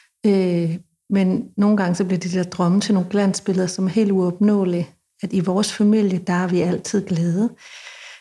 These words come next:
Eller i vores familie, der er der altid ryddet op. Eller i vores familie, der er der, øhm, total retfærdighed i fordeling af kærlighed og ressourcer mellem børnene.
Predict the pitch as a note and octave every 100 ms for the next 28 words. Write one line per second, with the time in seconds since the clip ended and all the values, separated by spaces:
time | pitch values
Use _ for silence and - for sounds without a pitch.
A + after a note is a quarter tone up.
0 | _ G#3 F#3 F3+ F#3+ F3+ F#3 G3 - G3+
1 | G3+ G3 F#3 F3 F3 E3+ E3 G3 G3 F#3+
2 | F#3 F#3+ G3 A3+ - G3+ F#3+ F#3 F#3 F#3
3 | F#3+ G3+ - G3+ G#3+ G#3 F#3+ F#3 G3 F#3+
4 | - F#3+ F#3 F3+ F3 F3+ F3 E3 E3 E3
5 | - _ _ _ - _ _ _ _ -
6 | G3+ A#3+ A3 G3 F3 - G3 F3 F3 F#3+
7 | F#3 - - A3+ G3+ F3+ E3+ - - F3+
8 | - F3+ G3 A3 G#3 F#3+ F#3 F3 - -
9 | - - - - - F3+ - G3 F#3+ G3
10 | F#3+ F3+ F3 G3 F#3 F3 F#3